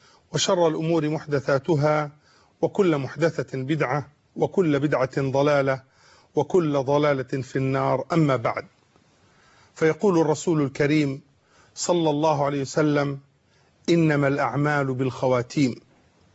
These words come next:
لذلك كان أكثر دعاء النبي عليه الصلاة والسلام: "يا مقلب القلوب والأبصار، ثبت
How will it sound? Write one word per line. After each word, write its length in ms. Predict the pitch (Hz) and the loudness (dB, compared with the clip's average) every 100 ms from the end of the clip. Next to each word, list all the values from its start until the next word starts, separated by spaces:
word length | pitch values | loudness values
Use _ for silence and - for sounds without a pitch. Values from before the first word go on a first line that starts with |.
| _ _ _ _ _ - - | _ _ _ _ _ -20 -4
لذلك 460 | 131 165 160 147 156 147 147 139 _ _ _ _ _ - | 0 2 0 -2 -2 0 0 -2 _ _ _ _ _ -4
كان 220 | 151 147 | 0 0
أكثر 520 | 160 202 - 165 151 | -2 -6 -2 0 0
دعاء 380 | 131 127 160 147 | 0 -2 -2 -2
النبي 520 | 139 135 147 151 143 | -2 0 0 0 -4
عليه 360 | - 139 147 131 | -2 0 2 0
الصلاة 440 | - - 147 143 143 | -2 0 0 0 -2
والسلام: 760 | 131 - 135 143 139 135 131 _ _ _ _ _ | -6 -2 0 2 0 -2 -8 _ _ _ _ _
"يا 220 | 151 170 | 0 2
مقلب 580 | 165 147 - 160 147 139 | 0 -4 -2 -2 -2 -2
القلوب 560 | 143 135 - 147 147 127 | -2 -2 -2 2 2 2
والأبصار، 800 | 139 139 - - 143 139 131 131 _ _ _ _ | 0 -2 -8 -2 2 2 0 -6 _ _ _ _
ثبت 520 | - 180 139 139 131 | -4 -4 -2 -6 -6